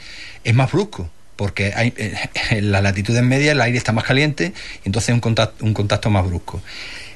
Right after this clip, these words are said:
Y por ahí en donde se ponen esos dos aires en contacto, hay como una especie de río de aire que va por, va por arriba, que se llama el, el jet stream, el de, la corriente de chorro en español,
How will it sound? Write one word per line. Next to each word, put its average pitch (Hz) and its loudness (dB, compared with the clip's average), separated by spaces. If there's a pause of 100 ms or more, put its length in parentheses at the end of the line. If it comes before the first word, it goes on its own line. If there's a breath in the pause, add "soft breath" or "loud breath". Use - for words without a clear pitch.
(120 loud breath)
Y 117 4
por 113 4
ahí 170 6
en 214 4
donde 190 0
se 170 0
ponen 175 2
esos 156 2
dos 156 2
aires 160 4
en 156 0
contacto, 160 -2 (360)
hay 135 2
como 117 0
una 127 2
especie 123 -2
de 104 2
río 123 4
de 120 4
aire 123 2 (340)
que - -2
va 107 4
por, 95 -2 (120)
va 98 2
por 110 4
arriba, 120 4
que 110 0
se - 0
llama 104 4
el, 98 4
el 98 2
jet 101 2
stream, 131 2
el 98 2
de, 92 -4 (100)
la 90 0
corriente 110 2
de 104 2
chorro 123 2
en 104 2
español, 110 2